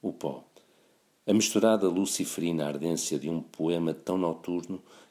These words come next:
que provocasse nas avenidas da cidade a saída de todas as pessoas dos seus apartamentos, assim nuas,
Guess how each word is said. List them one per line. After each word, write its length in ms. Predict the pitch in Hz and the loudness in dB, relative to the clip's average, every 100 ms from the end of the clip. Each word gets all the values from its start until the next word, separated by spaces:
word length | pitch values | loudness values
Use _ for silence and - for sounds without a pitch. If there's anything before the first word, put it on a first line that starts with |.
| - | -8
que 80 | |
provocasse 560 | 87 98 82 87 82 - | 0 2 2 0 0 0
nas 160 | 78 80 | -2 -2
avenidas 460 | 80 85 85 78 | -2 -2 0 -2
da 60 | 76 | -4
cidade 520 | - 73 76 76 78 | -6 -4 -6 -6 -4
a 40 | |
saída 440 | 76 - 78 85 76 | -4 -2 -2 -2 -4
de 100 | 71 | -6
todas 380 | - 82 80 73 | -4 -2 -2 -2
as 100 | - | -8
pessoas 600 | - - 76 73 69 - | -8 -2 -2 0 -4 -6
dos 200 | 71 - | -6 -4
seus 240 | 78 73 | -4 -4
apartamentos, 800 | 76 69 71 73 69 67 - - _ _ _ _ _ - | -8 -8 -8 -8 -10 -14 -20 -20 _ _ _ _ _ -6
assim 320 | 87 - 80 | -2 -2 0
nuas, 520 | 80 71 64 - - | -2 -4 -8 -12 -14